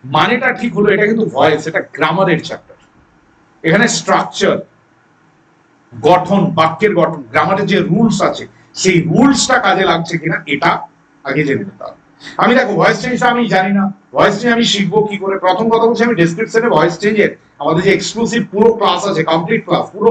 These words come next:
ভয়েস ডিটেইলে শেখানো আছে, সেই টিউটোরিয়ালের ক্লাসটা আমি তোমার ইয়েতে, এ, ডেসক্রিপশনের লিংকে দিয়ে দিয়েছি, একবার দেখে নাও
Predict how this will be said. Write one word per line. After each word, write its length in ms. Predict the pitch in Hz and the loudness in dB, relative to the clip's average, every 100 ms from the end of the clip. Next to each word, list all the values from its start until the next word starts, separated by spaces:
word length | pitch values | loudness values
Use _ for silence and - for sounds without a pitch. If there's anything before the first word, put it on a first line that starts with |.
| 175 | 4
ভয়েস 200 | 165 202 - | 2 0 -8
ডিটেইলে 300 | - 233 233 180 | -2 0 0 0
শেখানো 300 | 160 175 165 131 | 0 2 0 -2
আছে, 140 | - - - - - | -6 -18 -20 -14 -2
সেই 160 | 214 240 240 | 2 2 2
টিউটোরিয়ালের 600 | 220 214 214 214 214 214 | 0 4 4 6 4 2
ক্লাসটা 300 | 180 170 - 185 | 0 -2 0 -4
আমি 100 | - | -2
তোমার 180 | 165 165 165 - _ _ _ _ _ 147 | 2 2 0 -6 _ _ _ _ _ 0
ইয়েতে, 240 | 160 170 180 143 147 | 0 0 -2 -2 -2
এ, 40 | 139 135 | 0 0
ডেসক্রিপশনের 520 | 156 165 208 - 180 165 | 0 0 -2 0 2 2
লিংকে 240 | 165 170 170 | 2 2 2
দিয়ে 120 | 147 127 | 2 0
দিয়েছি, 200 | 110 - | -4 -2
একবার 140 | 170 214 | 0 2
দেখে 160 | 208 208 | 0 0
নাও 100 | 208 | -4